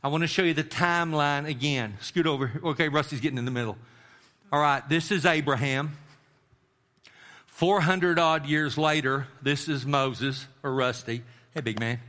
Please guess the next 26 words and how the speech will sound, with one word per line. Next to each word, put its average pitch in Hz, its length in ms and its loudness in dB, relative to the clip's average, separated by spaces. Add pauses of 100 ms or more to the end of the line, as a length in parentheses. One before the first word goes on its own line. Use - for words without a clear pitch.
(840)
And 143 120 0
then 143 100 0
right 139 180 2
here's 120 220 -2
Jesus. 101 500 -6 (1000)
All 123 100 0
right, 127 300 2
this 131 140 -4
is 147 140 0
a 147 40 -2
timeline. 127 600 0 (640)
God 180 280 4
shows 180 320 2
up 170 220 2
in 160 80 0
Abraham's 156 580 0
life, 147 480 0 (680)
and 160 100 0
he 151 60 0
says, 147 240 -2
"Hey, 185 220 2
man, 156 440 0
you 139 180 -2
herder, 160 420 2
you 147 180 -2
farmer, 160 560 0